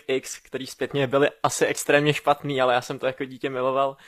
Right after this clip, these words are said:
Hrál jsem starý hry i na P S jedničce, i potom později na P S P čku ty novější. A od Sonic jednička mě vlastně hrozně překvapil.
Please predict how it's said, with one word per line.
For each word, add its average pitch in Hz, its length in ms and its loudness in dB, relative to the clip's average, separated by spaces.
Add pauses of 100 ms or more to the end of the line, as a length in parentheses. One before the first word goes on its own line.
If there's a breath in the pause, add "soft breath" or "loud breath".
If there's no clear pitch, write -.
(160 loud breath)
Hrál 139 140 6
jsem 147 160 -2
starý 143 320 -2
hry 139 220 0
i 135 160 -2
na 135 100 -2
P 147 140 2
S - 160 -2
jedničce, 135 560 -2
i - 120 -4
potom 135 240 -6
později 135 400 -4
na 131 60 0
P 117 160 0
S 131 100 -2
P 139 160 -4
čku 139 200 -8
ty 147 120 -6
novější. 143 640 -4 (640 soft breath)
A 143 420 4 (360)
od - 140 -8
Sonic 156 360 0
jednička 151 400 0
mě 151 120 0
vlastně 143 260 -2
hrozně 147 260 -4
překvapil. 160 680 0